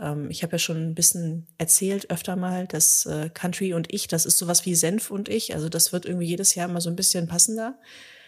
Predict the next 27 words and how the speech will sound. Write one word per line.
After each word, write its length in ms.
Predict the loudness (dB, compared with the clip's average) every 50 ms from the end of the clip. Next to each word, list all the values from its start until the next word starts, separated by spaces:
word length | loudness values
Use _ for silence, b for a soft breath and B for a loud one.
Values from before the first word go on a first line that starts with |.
| B B B
Ähm, 280 | 2 4 4 4 4 2
aber 160 | 2 2 2
halt 160 | 2 2 0
nicht 160 | -2 -2 -2 0
dieser 240 | 0 0 0 -2
breitbeinige 1080 | -2 -2 -2 -2 -2 -2 -2 -2 0 0 0 0 0 2 2 2 2 2 0 -2 -4 -6 _
Patriotismus-Country, 1120 | -8 -8 -6 -4 -2 -4 -2 -2 0 -2 0 0 0 -2 -2 -2 -2 -4 -4 -2 0 0
sondern 260 | 0 0 0 0 -2
eben 220 | -2 -2 -2 -2 -2
dieser 200 | -2 -2 -2 0
Nerd-Country 840 | 0 0 -2 -2 -4 -6 -8 -6 -6 -6 -4 -4 -4 -4 -4 -6 b b b b b b b b b
von 200 | b -6 -2 0
den, 440 | 0 2 2 0 0 0 -2 -4 -6 -10 _ _
von 140 | -10 -6 -4
den, 120 | -4 -4 -4
äh, 40 | -4 -2
Außen-, 880 | -2 0 0 -2 -2 -4 -4 0 2 4 4 4 2 0 -2 -4 -6 -10 -14 -10 _
Außenstehenden 800 | 0 2 2 2 2 2 -2 0 0 -2 -2 -2 -2 -2 -4 -4
des 180 | -2 -2 -2 -2
Genres, 340 | -2 -2 -4 -4 -4 -4 -4
sag 140 | -4 -6 -8
ich 120 | -10 -10
mal. 200 | -8 -6 -6 -4
Also 180 | -6 -6 -6 -4
eher 200 | -4 -4 -2 -2
so 100 | -4 -4
diesen 320 | -4 -4 -4 -6 -6 -8